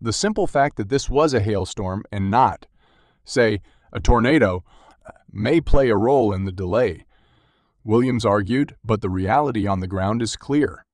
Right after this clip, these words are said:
What happened that Sunday was a disaster, and Camp Hill's residents deserve all the help they can get.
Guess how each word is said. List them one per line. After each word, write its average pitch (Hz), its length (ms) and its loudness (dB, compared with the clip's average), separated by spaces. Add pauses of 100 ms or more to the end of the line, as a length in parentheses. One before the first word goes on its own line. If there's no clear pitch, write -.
(1080)
What - 240 -6
happened 165 460 -4
that 107 180 -2
Sunday 101 420 -4
was 92 280 -6
a 90 40 -6
disaster, 95 760 -6 (760)
and 95 160 -6
Camp 175 300 -8
Hill's 131 260 -4
residents 101 520 -4
deserve 92 480 -6 (120)
all 120 300 -4
the 120 100 -4
help 101 260 -6
they 98 140 -6
can 95 160 -6
get. 87 260 -8